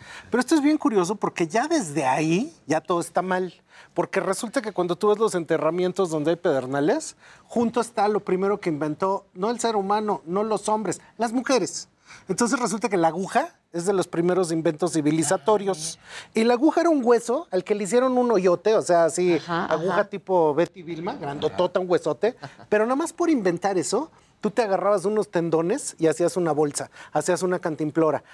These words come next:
Speaker 1: hacías una forma de ropa. O sea, realmente la civilización empieza con ese invento.
Speaker 2: Wow.
Speaker 1: Pero ya desde ese segundo, ya es, "Mira, tú cállate, tú no inventes". O sea, desde
Speaker 2: Claro.
Speaker 1: ese momento lo que las mujeres inventan no se ve como invento.
Speaker 2: Sí, qué horror.
Speaker 1: Y esto es algo bien interesante porque hablar de moda, pues, es hablar de todo, ¿no?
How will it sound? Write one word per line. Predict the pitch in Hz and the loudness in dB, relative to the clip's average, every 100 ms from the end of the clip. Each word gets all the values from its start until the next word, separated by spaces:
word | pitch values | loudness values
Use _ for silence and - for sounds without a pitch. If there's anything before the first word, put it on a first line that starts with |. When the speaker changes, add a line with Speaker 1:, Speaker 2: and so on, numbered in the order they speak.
| - | -4
Speaker 1:
hacías | 143 190 180 | -2 0 0
una | 196 180 | 0 -2
forma | 180 175 170 | -2 0 0
de | |
ropa. | 147 156 - 127 | 2 0 -2 -6
O | 156 | -2
sea, | 202 - | -2 -2
realmente | 175 233 240 247 | -2 -2 -2 -2
la | 233 | -2
civilización | 160 160 156 165 180 | 0 0 0 0 0
empieza | 262 226 190 160 302 - - _ | -2 0 2 2 0 -2 -20 _
con | 170 | -2
ese | 175 175 | 0 0
invento. | 185 190 190 - | 0 -2 -2 -10
Speaker 2:
Wow. | 135 135 104 | -6 -4 0
Speaker 1:
Pero | 196 190 | 0 2
ya | 208 277 | 2 2
desde | 381 359 269 | 2 2 2
ese | 277 311 | 0 0
segundo, | - 165 190 190 294 | 0 0 0 0 0
ya | 233 202 | 2 0
es, | 180 | 0
"Mira, | 214 202 | -4 -4
tú | 220 | -4
cállate, | 202 196 185 170 | -4 -2 -2 -4
tú | 190 | -4
no | 190 | -2
inventes". | 180 165 - - _ _ - - | -2 -2 -4 -10 _ _ -18 -6
O | |
sea, | 147 180 175 | 0 2 0
desde | 151 180 170 | 0 -2 0
Speaker 2:
Claro. | 254 | -2
Speaker 1:
ese | 262 | 0
momento | 311 247 214 208 | 0 0 0 -2
lo | 226 185 | -2 -2
que | 180 | -2
las | 160 147 | -2 -2
mujeres | 156 180 233 | -2 -4 -2
inventan | 196 156 180 185 233 285 - - | -2 0 -2 0 -2 -4 -12 -4
no | 190 | -2
se | 196 | 2
ve | 202 | 0
como | 196 202 | 0 -2
invento. | 185 185 190 185 - | 0 0 -2 -4 -2
Speaker 2:
Sí, | 170 139 | -2 0
qué | - | -2
horror. | 95 - 214 | -4 -2 0
Speaker 1:
Y | |
esto | 240 302 | 0 2
es | 285 | 0
algo | 262 247 | 0 -2
bien | 180 190 240 247 | -6 -2 0 0
interesante | 254 220 185 196 175 190 | 0 0 0 -2 -4 -4
porque | 156 160 | -2 -2
hablar | 147 185 | 0 0
de | 202 | 0
moda, | 165 165 | 0 0
pues, | 170 113 | 0 -6
es | 127 | -2
hablar | 135 139 135 | 2 2 0
de | 143 | -4
todo, | - 185 131 | -4 -2 -2
¿no? | 139 | -6